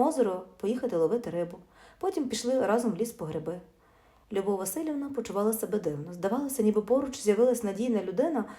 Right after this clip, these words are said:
з якою можна поділитися і радістю, і болем.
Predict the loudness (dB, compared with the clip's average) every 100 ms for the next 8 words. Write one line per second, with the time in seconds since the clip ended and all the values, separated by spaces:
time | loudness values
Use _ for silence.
0 | -20 -14 -2 0 2 4 4 2 0 0
1 | 4 4 4 2 0 2 2 2 0 -4
2 | -2 -2 -2 -4 -8